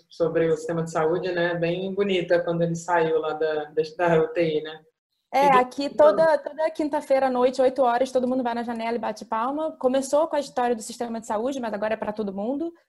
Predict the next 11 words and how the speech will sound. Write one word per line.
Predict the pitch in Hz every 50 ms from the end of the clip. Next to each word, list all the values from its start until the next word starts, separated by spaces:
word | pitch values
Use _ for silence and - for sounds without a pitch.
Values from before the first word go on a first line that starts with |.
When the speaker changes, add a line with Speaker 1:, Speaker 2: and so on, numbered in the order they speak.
| _ _ _
Speaker 2:
né, | - 202 208 220 214
os | 190 185 - -
entregadores | 190 175 - 208 190 196 190 185 196 196 208 208 202 202 170
e | 190
tudo. | 185 _ 202 196 214 240 262 247 277 277 277 _ _ _ _ _ _ _ _ -
Então, | 202 202 - - 196 196 202 208 202 190 180
sim, | - - - 208 190 180 -
tá | 190 185
bem | 180 185 190 202 214 202 190 185
legal | 190 196 196 180 175 170
isso. | 170 170 - - -